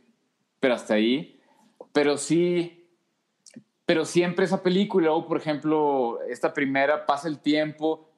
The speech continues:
yo la sigo vendiendo, ¿no? O sea, ahora va a estar en India y en Asia, y, y es como, hasta que yo me muera, siempre voy a, porque los contratos duran,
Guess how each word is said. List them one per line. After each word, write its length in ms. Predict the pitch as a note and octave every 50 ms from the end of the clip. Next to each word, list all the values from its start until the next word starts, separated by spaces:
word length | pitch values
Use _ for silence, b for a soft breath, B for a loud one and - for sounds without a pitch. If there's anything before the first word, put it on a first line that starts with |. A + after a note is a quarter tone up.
| _ _
yo 160 | - A#2 C#3
la 80 | D3+ E3
sigo 240 | D#3+ E3 D3 D#3+ D3+
vendiendo, 680 | C#3+ B2+ A#2+ A#2 B2+ C3 C3+ C#3 D3 D3+ D3+ D#3 F3 D#3+
¿no? 280 | C3+ B2+ C3 C3+ C#3+
O 60 | C3+ B2+
sea, 160 | - C3+ A#2+
ahora 180 | A2+ A#2 B2+ C3+
va 100 | C#3 C3+
a 40 | B2+
estar 180 | - - D3+
en 200 | C#3+ C#3 B2 A#2+
India 540 | B2+ C3+ C#3+ D3 D3+ D3+ C#3+ C#3+ C#3+ C#3+ C3+
y 120 | B2 A2+
en 120 | G#2+ A2 A#2
Asia, 760 | B2 C3 C#3 C3+ C3+ - - D3+ D3 D3 C#3 - - - - _ _ _ _
y, 380 | - B2 C#3 C#3 E3 - - - -
y 140 | D3 C#3+ D3
es 120 | D3 D3
como, 840 | - - F3 F3 E3+ E3+ D#3+ D#3+ D#3 D3+ C#3+ B2+ G#2+ G#2 - - _ _ _ _ _ _ _ _ _ _ -
hasta 320 | - C3 C3 - E3+ -
que 120 | - D#3 D3
yo 100 | D#3 F3
me 100 | F3+ F3+
muera, 360 | E3+ E3 E3 E3 E3+ F3 E3
siempre 420 | - - E3+ E3+ F3+ E3+ F3+ F3+
voy 220 | E3 C#3+ C#3+ C#3+ C#3 C#3
a, 240 | C#3 C3+ C3+ - - - -
porque 200 | - C#3+ - -
los 140 | D3 C#3+ -
contratos 560 | - D3 B2+ G#2 D3 D3+ D3+ - F3+ F3 D3+
duran, 500 | C#3 D3+ D3+ D#3 D#3+ D#3+ D#3 D#3 D3+ C3